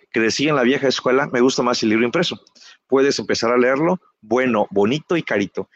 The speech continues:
y habla de las formas de percibir al cliente, el valor agregado,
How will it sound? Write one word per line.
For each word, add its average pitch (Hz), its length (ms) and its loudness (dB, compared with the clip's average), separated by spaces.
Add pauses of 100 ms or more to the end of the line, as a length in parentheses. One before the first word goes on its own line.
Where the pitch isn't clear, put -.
(220)
y 127 120 0
habla 165 340 2
de 127 180 0
las 101 600 0 (240)
formas 160 420 0
de 127 80 0
percibir 120 480 -2
al 117 100 0
cliente, 95 640 -2
el 131 140 0
valor 120 260 2
agregado, 104 760 0